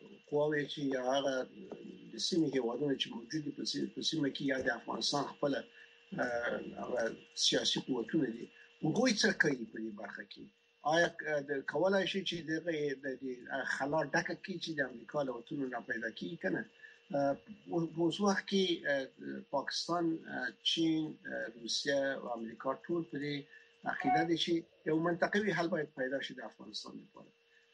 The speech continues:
په افغانستان کې مسله دا نه ده چې آیا، اه، ام، ام، اه، دغه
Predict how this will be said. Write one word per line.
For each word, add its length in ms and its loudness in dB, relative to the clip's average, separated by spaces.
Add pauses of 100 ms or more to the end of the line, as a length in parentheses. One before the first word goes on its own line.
(120)
په 60 2
افغانستان 640 2
کې 340 0
مسله 300 4 (160)
دا 120 4
نه 180 4
ده 160 2
چې 60 2 (120)
آیا، 160 4
اه، 440 -4
ام، 100 -2 (120)
ام، 200 0
اه، 480 -4 (220)
دغه 200 0